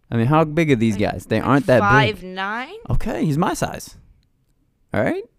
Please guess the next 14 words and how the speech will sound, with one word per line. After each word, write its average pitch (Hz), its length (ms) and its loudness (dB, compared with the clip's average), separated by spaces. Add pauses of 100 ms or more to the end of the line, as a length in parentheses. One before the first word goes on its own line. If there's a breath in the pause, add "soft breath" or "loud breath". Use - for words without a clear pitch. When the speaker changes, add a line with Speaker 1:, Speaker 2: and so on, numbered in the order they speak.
(100)
Speaker 1:
So - 260 -2
it, 120 200 -6
that's - 180 -4
what 226 80 6
I'm 120 120 2
saying. 135 460 -2
Size 135 540 0 (840)
don't 98 140 -2
matter 113 240 2
in 92 80 0
that 71 120 -4
wrestling 92 320 -2
game, 98 260 -12
son. - 300 -12